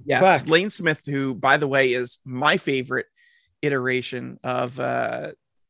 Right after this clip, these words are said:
Speaker 1: Clark Kent and Lois Lane's, um, boss, Perry White. He played in, uh,
Speaker 2: Hmm.
Speaker 1: Lois and Clark: The New Adventures of Superman. I thought he was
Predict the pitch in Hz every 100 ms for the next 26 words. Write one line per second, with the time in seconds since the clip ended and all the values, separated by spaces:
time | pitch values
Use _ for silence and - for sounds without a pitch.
0 | _ _ _ - 135 - 139 123 123 123
1 | 127 - 127 123 120 123 - - 123 123
2 | 123 123 123 - _ - 135 135 127 123
3 | - - - 139 123 120 127 92 - 135
4 | - 131 120 120 120 127 104 139 - 185
5 | 117 95 143 131 123 123 - 120 - 120
6 | 123 131 120 123 113 - 123 123 120 120
7 | - - 117